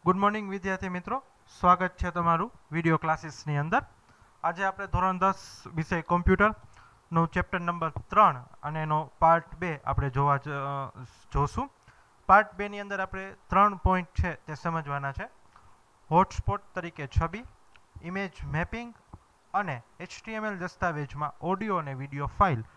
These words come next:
કઈ રીતે ઉમેરવી. હવે વિદ્યાર્થી મિત્રો, hotspot તરીકે છબી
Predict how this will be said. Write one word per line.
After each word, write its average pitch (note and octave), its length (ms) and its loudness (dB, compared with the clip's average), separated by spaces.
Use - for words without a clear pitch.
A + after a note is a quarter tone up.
કઈ E3+ 180 6
રીતે G#3 320 -2
ઉમેરવી. A#2 480 4
હવે B3+ 200 10
વિદ્યાર્થી B3 480 4
મિત્રો, G3 400 4
hotspot A#3+ 440 10
તરીકે A3 340 -2
છબી G3 400 8